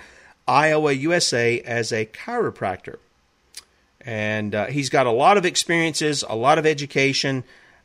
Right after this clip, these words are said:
um, and then some professional membership. And here's what he said. And I played the video for you the other day. The vaccines, this is him in nineteen ninety-five, guys.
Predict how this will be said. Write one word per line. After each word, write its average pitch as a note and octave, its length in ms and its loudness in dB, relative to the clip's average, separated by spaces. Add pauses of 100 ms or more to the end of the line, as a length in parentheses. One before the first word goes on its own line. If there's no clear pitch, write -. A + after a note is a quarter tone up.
um, G#2+ 480 -2
and B2 160 -6
then B2+ 180 -4
some A2+ 200 -6
professional B2+ 800 2 (1000)
membership. C#3 760 2 (600)
And D#3+ 340 2
here's A#3+ 320 -2
what C4 120 2
he G#3+ 60 0
said. C#3+ 460 2 (2000)
And D3 120 0
I E3 60 6
played A#3 300 0
the G3+ 80 6
video F3 320 4
for D3 200 0
you C3+ 120 -2
the A#2+ 100 -2
other A2+ 140 -2
day. - 240 -10 (560)
The C3 100 -2
vaccines, E3+ 1040 2 (120)
this D#3 380 2
is C4 140 4
him B3+ 180 2
in E3 220 2
nineteen A3 640 2
ninety-five, E3+ 760 2
guys. G2 380 -6